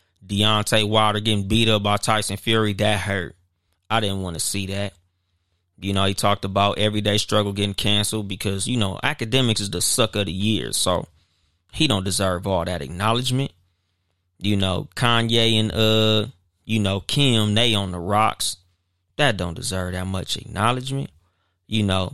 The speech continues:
then he was talking about, you know, a couple artists who got out of jail, a couple artists who, you know, who transitioned. You know, shout out to Mo three, um,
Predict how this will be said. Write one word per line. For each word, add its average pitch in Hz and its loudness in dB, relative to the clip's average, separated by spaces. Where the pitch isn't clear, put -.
then 117 0
he 117 2
was 107 -4
talking 107 2
about, 101 0
you 165 -2
know, 123 0
a 101 -2
couple 117 0
artists 107 0
who 110 -4
got 104 0
out 104 0
of 101 -4
jail, 101 0
a 82 -6
couple - -2
artists 104 2
who, 110 0
you 107 2
know, 98 -2
who 107 -2
transitioned. 107 2
You 107 2
know, 92 2
shout 120 2
out 110 2
to 104 0
Mo 104 2
three, 107 2
um, 95 0